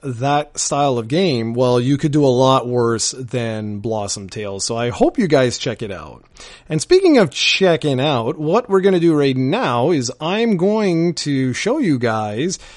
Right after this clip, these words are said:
the top fifteen games that are currently available on the Nintendo eShop on the Switch. And I'm recording this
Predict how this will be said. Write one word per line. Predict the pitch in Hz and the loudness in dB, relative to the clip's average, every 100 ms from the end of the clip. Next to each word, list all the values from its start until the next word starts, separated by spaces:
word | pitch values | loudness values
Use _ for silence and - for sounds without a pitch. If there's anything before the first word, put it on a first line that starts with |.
| - - | -20 -12
the | 127 135 156 143 | -4 0 0 0
top | 131 - 208 262 - | -4 -8 -2 -2 -2
fifteen | - - - 269 269 - - 262 254 247 240 | -10 -12 -2 -2 -2 -6 0 4 4 4 4
games | 214 202 165 127 117 123 147 151 | 4 4 4 2 -2 -4 -6 -4
that | 139 131 | -2 -2
are | |
currently | 123 - 214 220 214 190 | -4 -4 -2 0 0 2
available | 175 165 156 147 143 143 139 | 2 2 2 2 0 -2 -4
on | 139 131 131 135 135 | -2 0 0 0 -2
the | 113 123 123 | -4 -4 -4
Nintendo | 117 120 123 190 196 190 180 170 - | -4 -6 -6 -4 -2 0 2 0 -2
eShop | 190 202 151 147 120 151 - - | -4 -2 -2 -4 -2 -6 -8 -6
on | 156 175 202 | -4 -2 0
the | 202 | 0
Switch. | 175 - 127 127 - - - - - - | -2 -4 -4 -4 -6 -10 -10 -16 -20 -12
And | 151 143 147 | -4 0 0
I'm | 156 151 151 151 151 | 0 0 2 0 -2
recording | 156 151 247 349 262 143 | -2 -2 0 2 2 2
this | 117 120 - | 2 0 -4